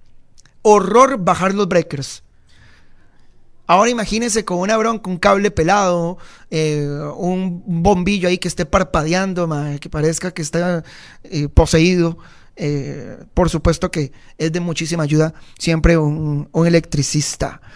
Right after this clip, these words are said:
A ver, aquí tengo la información de Glaciarte, ya. Eh, el número de teléfono, bueno, eh, Glaciarte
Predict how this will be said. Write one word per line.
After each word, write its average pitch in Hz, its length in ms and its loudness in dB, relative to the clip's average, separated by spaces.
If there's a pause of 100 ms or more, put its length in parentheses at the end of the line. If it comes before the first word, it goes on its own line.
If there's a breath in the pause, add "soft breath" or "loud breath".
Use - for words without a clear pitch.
(200 loud breath)
A 151 120 6
ver, 196 340 6
aquí 165 180 -2
tengo 233 220 6
la 226 40 4
información 202 560 2
de 233 120 4
Glaciarte, 156 840 -2 (160)
ya. 147 400 -2 (460 soft breath)
Eh, 143 1200 -2 (2000)
el 170 200 -2
número 214 220 6
de 185 80 8
teléfono, 220 560 4
bueno, 202 260 6 (400 loud breath)
eh, 160 680 0 (160)
Glaciarte 214 920 0